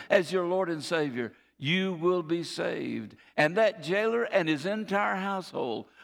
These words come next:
received Christ, and they were gloriously saved. They didn't have to agree to some strict guidelines. They didn't have to say, "I'm gonna keep all of these Old Testament teachings and laws." They just believed by faith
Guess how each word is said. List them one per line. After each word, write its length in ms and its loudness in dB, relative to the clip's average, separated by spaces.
received 480 0
Christ, 560 0
and 160 4
they 80 4
were 220 2
gloriously 880 0
saved. 800 -2
They 120 10
didn't 240 4
have 280 4
to 100 0
agree 360 2
to 140 2
some 400 0
strict 460 2
guidelines. 880 2
They 120 8
didn't 200 2
have 140 4
to 100 -4
say, 320 2
"I'm 160 4
gonna 260 0
keep 300 -2
all 400 4
of 100 -2
these 220 0
Old 260 0
Testament 540 0
teachings 480 2
and 160 2
laws." 440 2
They 200 6
just 400 0
believed 720 0
by 220 4
faith 580 0